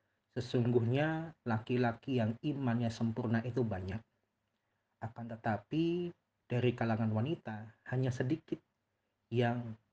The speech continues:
imannya sempurna." Di antara wanita-wanita yang imannya sempurna, yang pertama adalah Maryam binti Imran, ibunda dari Nabi Isa alaihissalam. Yang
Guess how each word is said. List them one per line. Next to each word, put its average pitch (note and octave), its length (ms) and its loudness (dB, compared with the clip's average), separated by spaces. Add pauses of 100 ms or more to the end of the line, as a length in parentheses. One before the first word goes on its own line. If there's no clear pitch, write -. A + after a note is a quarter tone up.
(340)
imannya A2+ 560 2
sempurna." A2 640 -4 (640)
Di - 160 -4
antara C3 480 0
wanita-wanita B2+ 800 2
yang A#2+ 160 0
imannya A#2 320 2
sempurna, B2+ 500 0
yang B2 220 0
pertama A#2+ 400 0
adalah G#2+ 260 0 (220)
Maryam C3 560 2
binti A2+ 340 -2
Imran, A2 380 -2 (760)
ibunda A#2 480 2
dari A2+ 380 2 (640)
Nabi G#2 260 -4
Isa - 240 -6
alaihissalam. G2+ 640 -2 (720)
Yang A2+ 160 0